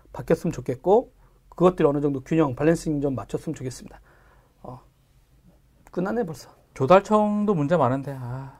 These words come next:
Speaker 2: 어쨌든 뭐 문제 많은 대한민국.
Speaker 1: <laughs> 네.
Speaker 2: 예.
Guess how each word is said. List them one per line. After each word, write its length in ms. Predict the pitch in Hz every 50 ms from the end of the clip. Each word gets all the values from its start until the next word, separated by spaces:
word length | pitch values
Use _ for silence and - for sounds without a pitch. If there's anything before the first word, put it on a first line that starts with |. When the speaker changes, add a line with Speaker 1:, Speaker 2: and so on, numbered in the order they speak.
| _ _ -
Speaker 2:
어쨌든 480 | 151 - 170 165 - 170 165 160 151 143
뭐 240 | 139 143 143 143 135 - - -
문제 240 | 196 170 180 - 175
많은 260 | 170 165 165 180 175 165
대한민국. 560 | 170 160 160 160 165 151 143 151 147 139 127 - -
Speaker 1:
<laughs> 120 | - - -
네. 140 | 147 143 - - - - _ _ _ 131
Speaker 2:
예. 280 | 123 123 123 120 120